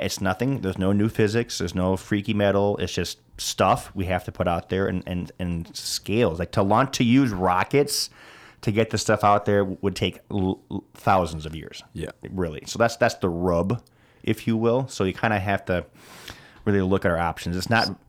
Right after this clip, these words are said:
Speaker 1: something
Speaker 2: <clears throat>
Speaker 1: economically w-, we can do.
Speaker 2: So I'm looking at his videos, the most popular ones, and we got Civilization's End of Time,
Speaker 1: Yeah.
Speaker 2: Iron Stars, Black Hole Farming,
Speaker 1: Yeah.
Speaker 2: Space Elevators, Upward Bound.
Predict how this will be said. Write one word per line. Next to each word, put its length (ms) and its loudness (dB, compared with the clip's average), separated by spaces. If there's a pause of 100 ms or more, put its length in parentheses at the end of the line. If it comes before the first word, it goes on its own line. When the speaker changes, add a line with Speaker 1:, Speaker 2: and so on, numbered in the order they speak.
Speaker 1:
something 600 0
Speaker 2:
<clears throat> 20 -4
Speaker 1:
economically 460 -2
w-, 180 -6
we 180 -6
can 200 -8
do. 340 -10 (240)
Speaker 2:
So 140 0
I'm 100 4
looking 220 4
at 180 0 (100)
his 480 4
videos, 540 2
the 80 0
most 240 2
popular 440 2
ones, 520 -2 (260)
and 100 -4
we 60 -2
got 200 -2
Civilization's 800 0
End 160 2
of 80 -6
Time, 400 0 (180)
Speaker 1:
Yeah. 260 -2 (260)
Speaker 2:
Iron 220 0
Stars, 440 0
Black 220 4
Hole 200 4
Farming, 460 0 (280)
Speaker 1:
Yeah. 260 -4 (220)
Speaker 2:
Space 380 -4
Elevators, 540 -2
Upward 280 -2
Bound. 360 -2